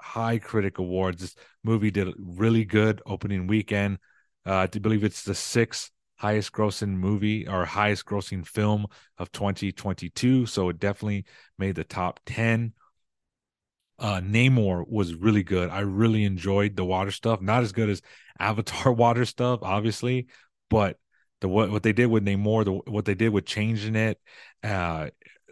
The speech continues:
the, the conflict that the nations have with, with each other and even the United States in the wake of King T'Challa's death.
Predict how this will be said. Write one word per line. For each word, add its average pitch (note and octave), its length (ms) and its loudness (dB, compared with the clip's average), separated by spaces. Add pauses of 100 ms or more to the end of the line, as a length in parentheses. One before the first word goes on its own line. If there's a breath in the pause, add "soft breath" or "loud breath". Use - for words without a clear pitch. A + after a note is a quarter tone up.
(500)
the, A#2+ 240 -2
the B2 160 2
conflict A#2+ 800 -2
that G#2+ 100 -2
the - 80 -2
nations G#2 460 -2
have G#2 540 -2 (300 loud breath)
with, G2 240 -2 (120)
with G2+ 200 -2
each F#2 220 -2
other A#2 280 4
and G#2+ 100 2
even G#2 220 2
the G2 60 0
United F#2+ 260 0
States A2 420 -2
in F#2+ 80 0
the F#2 80 2
wake F#2 240 2
of F#2 200 -2 (340 loud breath)
King A2 200 0
T'Challa's G2+ 520 0
death. G2 360 0